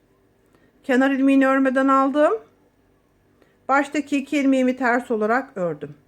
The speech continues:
İki tane olan düz ilmeğe gelince bir kere ipimi şişime doladım. Bu iki ilmeğin ara boşluğundan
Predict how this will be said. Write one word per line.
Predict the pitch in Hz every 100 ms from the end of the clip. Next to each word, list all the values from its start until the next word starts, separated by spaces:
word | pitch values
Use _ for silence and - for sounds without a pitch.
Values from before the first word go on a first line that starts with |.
| _ _ _ _ _ _ _ _ -
İki | -
tane | - 453 403
olan | 359 320 294
düz | 277
ilmeğe | 285 277 285
gelince | 262 254 294 277 214 208 302 - _ _ 370
bir | 427 -
kere | 381 330
ipimi | 320 277
şişime | 269 - 247 196 185
doladım. | 220 302 285 208 220 285 - _ _ _ _ -
Bu | 370
iki | 392 - 403
ilmeğin | 370 320 277
ara | 302 311
boşluğundan | 285 269 277 247 226 220 240 302